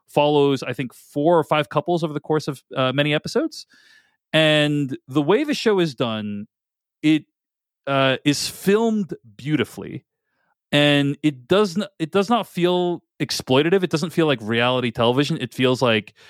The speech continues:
you are actually getting insight into, uh, the concept of modern marriage, into the, like, what good therapy actually is. Uh, I love, uh, O-, Olga,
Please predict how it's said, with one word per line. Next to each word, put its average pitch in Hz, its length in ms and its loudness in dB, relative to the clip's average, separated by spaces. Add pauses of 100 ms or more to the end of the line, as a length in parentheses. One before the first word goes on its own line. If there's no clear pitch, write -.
(240)
you 139 160 4
are 135 60 0
actually 139 340 0
getting 131 300 -2
insight 120 440 0
into, 107 640 -4 (500)
uh, 98 380 0 (120)
the 104 720 0 (420)
concept 135 600 0
of 113 100 -2
modern 107 440 -2
marriage, 180 520 2
into 120 500 -4
the, 101 200 -2 (140)
like, 107 300 -2
what 131 200 0 (140)
good 127 260 0
therapy 123 460 2
actually 131 500 -2
is. 151 480 0 (560)
Uh, 117 580 2
I 120 100 0
love, 131 540 0
uh, 120 260 -6 (140)
O-, 135 200 0
Olga, 147 320 2